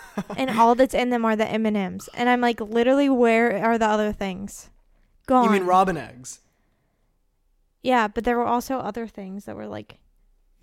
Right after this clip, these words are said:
Speaker 2: mint. They were, like, uh, junior mints, but, like, weirdly colored.
Speaker 1: <laughs> I didn't get those.
Speaker 2: I did. I was like, "What is this?" Um,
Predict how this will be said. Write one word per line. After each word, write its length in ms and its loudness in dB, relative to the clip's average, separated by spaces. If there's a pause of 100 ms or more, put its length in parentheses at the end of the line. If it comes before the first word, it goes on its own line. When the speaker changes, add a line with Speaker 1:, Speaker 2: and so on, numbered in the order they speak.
Speaker 2:
mint. 580 -12 (100)
They 80 -10
were, 60 -6
like, 280 -8 (140)
uh, 160 -4
junior 400 -8
mints, 260 -14
but, 180 -10
like, 240 -8 (280)
weirdly 480 -6
colored. 420 -12 (240)
Speaker 1:
<laughs> 220 -20
I 60 -10 (100)
didn't 300 -16
get 180 -20
those. 400 -20 (480)
Speaker 2:
I 160 -2
did. 240 -6
I 120 -4
was 120 -8
like, 200 -8
"What 240 -10
is 200 -12
this?" 340 -20 (680)
Um, 440 -6